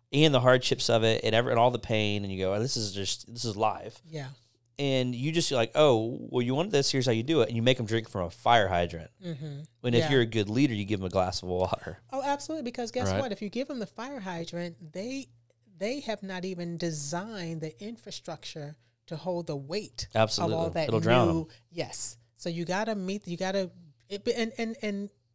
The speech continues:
Speaker 2: one of the reasons we, we're not doing so well at that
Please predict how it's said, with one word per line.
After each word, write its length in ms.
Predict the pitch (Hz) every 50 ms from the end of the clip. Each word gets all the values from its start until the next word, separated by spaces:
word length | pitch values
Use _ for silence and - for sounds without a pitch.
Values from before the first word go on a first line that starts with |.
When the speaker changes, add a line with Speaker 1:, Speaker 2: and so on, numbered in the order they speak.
| _ _
Speaker 2:
one 300 | _ 170 165 185 202 220
of 80 | 247 247
the 100 | 262 196
reasons 360 | 170 170 170 170 175 160 151
we, 140 | 147 156 160 _ _ 156
we're 140 | 165 170 160
not 240 | 160 156 151 151 _ _ 160
doing 200 | 160 160 160 156
so 160 | - 160 147
well 220 | 143 165 226 277
at 80 | 247 -
that 200 | 160 147 151 175